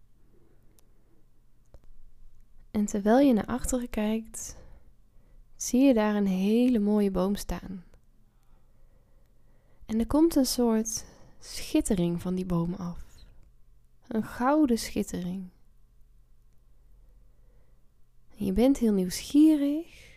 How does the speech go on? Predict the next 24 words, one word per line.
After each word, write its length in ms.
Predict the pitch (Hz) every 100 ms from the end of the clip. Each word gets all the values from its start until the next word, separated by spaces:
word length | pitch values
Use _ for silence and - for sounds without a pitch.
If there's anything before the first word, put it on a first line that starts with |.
| - - - - - - - - - -
En 60 |
je 60 | 220
staat 360 | - 196 190 -
op 280 | 302 311
en 320 | - 185 185 175 -
je 100 | 214
pakt 240 | 247 254
het 180 | 208 -
kistje, 380 | 269 285 - 254
je 320 | 254 240 202
pen 360 | - 233 262
en 100 | 240
je 80 | 202
kladblok, 520 | - 247 247 220 240
je 100 | -
neemt 280 | 214 226 269
het 100 | 226
mee. 440 | 196 202 214 226 220 - - - - - - - - - -
En 80 | 226
je 80 |
loopt 260 | 214 254 269
naar 120 | 220
die 100 | 208
boom. 420 | - 170 180 180